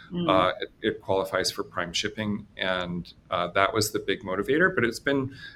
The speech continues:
Speaker 2: good to get to know them over the past year. You know, it's a primary discovery engine for most consumers, especially, you know, our consumers.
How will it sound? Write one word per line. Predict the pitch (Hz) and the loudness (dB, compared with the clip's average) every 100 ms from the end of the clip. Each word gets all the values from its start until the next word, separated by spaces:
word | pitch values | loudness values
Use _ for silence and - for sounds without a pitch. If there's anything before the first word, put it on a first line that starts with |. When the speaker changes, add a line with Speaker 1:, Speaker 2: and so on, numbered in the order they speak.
| - | -2
Speaker 2:
good | 196 202 | 0 2
to | |
get | 233 170 | 4 2
to | - | 4
know | 107 | 2
them | 113 160 | 4 2
over | 131 123 | 0 0
the | |
past | 127 117 - - | 0 0 0 4
year. | 135 185 - - | 4 4 -2 -10
You | - | 0
know, | 120 110 110 - _ _ | 6 6 4 -4 _ _
it's | 120 131 | -2 0
a | |
primary | 151 - 131 147 143 123 117 | 0 0 2 4 4 4 4
discovery | 110 - - 87 104 110 | 4 2 2 2 2 0
engine | 113 120 143 175 | -2 -2 -2 -4
for | 170 - 101 | -2 0 0
most | 95 95 95 - - | 0 -2 -2 -4 -6
consumers, | 92 - 92 80 80 - | -6 -4 -6 -10 -8 -6
especially, | - - 143 - 127 110 104 - | -2 2 2 4 4 4 0 -4
you | 107 | -2
know, | 95 | 0
our | 98 104 | 2 0
consumers. | 120 110 104 95 85 - | 0 -4 -2 -2 -2 -4